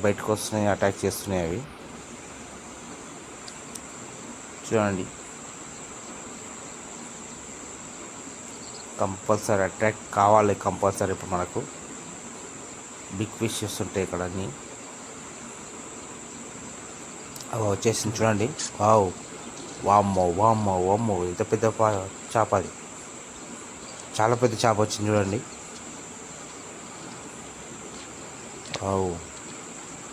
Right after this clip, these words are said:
మన స్టిక్ అయితే మొత్తం బెండ్ అయిపోతుంది. ఆ చేప, ఆ చాలా పెద్ద ఉంది చేప అది. వావ్,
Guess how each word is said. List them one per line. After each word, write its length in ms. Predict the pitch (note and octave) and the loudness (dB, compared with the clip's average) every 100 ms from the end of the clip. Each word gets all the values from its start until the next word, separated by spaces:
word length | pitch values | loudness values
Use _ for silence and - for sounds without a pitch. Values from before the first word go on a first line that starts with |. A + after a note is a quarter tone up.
| - - - - - - - - - | -14 -12 -12 -12 -12 -14 -14 -6 4
మన 100 | G#2+ - | 4 4
స్టిక్ 280 | - - C3+ | 0 4 6
అయితే 140 | A#2+ A#2+ | 6 4
మొత్తం 200 | A2+ C3 G#2+ | 6 4 4
బెండ్ 180 | G2+ A2+ B2 | 4 6 8
అయిపోతుంది. 540 | B2 A#2 - G2+ G#2 - - - - - - - - - - - - - - | 8 6 6 0 0 -4 -10 -14 -14 -14 -14 -14 -14 -14 -14 -14 -14 -6 -4
ఆ 20 | - | 4
చేప, 160 | G#2+ G#2 G#2 | 4 6 4
ఆ 20 | G2 - | 4 6
చాలా 160 | G#2 G#2 | 6 6
పెద్ద 140 | G2+ G#2+ | 6 6
ఉంది 140 | G2+ G2+ | 6 4
చేప 140 | G2+ F#2+ F2+ | 2 4 2
అది. 140 | F#2 - - - - - - - - - - - - - - - - - - - G#2 | 0 -6 -14 -14 -14 -14 -14 -14 -14 -14 -14 -14 -14 -12 -12 -12 -14 -14 -14 -4 6
వావ్, 280 | A2+ G2+ | 6 6